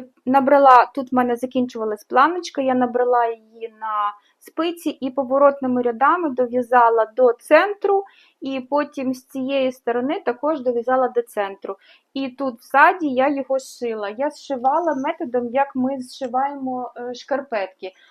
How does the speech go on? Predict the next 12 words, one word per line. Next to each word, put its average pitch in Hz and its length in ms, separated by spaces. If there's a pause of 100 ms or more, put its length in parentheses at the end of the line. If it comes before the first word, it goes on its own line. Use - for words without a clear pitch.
(100)
Але, 269 500
якщо 269 320
чесно, 349 360
то 262 120
мені 269 240
не 277 100
дуже 226 360
сподобався, 208 920
як 214 280
я 220 80
його 214 220
зшила. 285 560